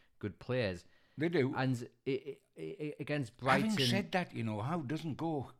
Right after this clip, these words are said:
Speaker 2: ultra defensive. I
Speaker 1: No,
Speaker 2: don't know if he
Speaker 1: no.
Speaker 2: knows how to. Uh,
Speaker 1: No, but I, I think th-
Speaker 2: tighten up, but Bru-
Speaker 1: Yeah.
Speaker 2: but Bruno will tighten up
Speaker 1: But
Speaker 2: because
Speaker 1: Saint-Maximin's the interesting one, because against Brighton there were moments when, uh, Eddie Howe was, was having to phys-,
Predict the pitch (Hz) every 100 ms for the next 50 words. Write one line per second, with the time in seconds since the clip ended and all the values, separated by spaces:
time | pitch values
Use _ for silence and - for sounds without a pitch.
0 | - 151 127 120 117 151 180 - 135 143
1 | 127 147 131 120 101 131 120 143 202 156
2 | 87 101 110 110 127 107 123 135 - 131
3 | 127 - 147 135 131 - - - 165 156
4 | 131 151 160 104 131 117 113 208 104 -
5 | 123 147 - 214 226 185 143 214 233 180
6 | 170 107 107 120 123 139 139 147 - -
7 | 131 104 117 127 123 135 107 113 98 98
8 | - 110 - - - - 127 120 - 127
9 | 131 117 110 110 117 117 113 107 110 107
10 | 101 - - - - - - 123 113 120
11 | 110 107 - 113 107 107 - 127 117 113
12 | 107 - 127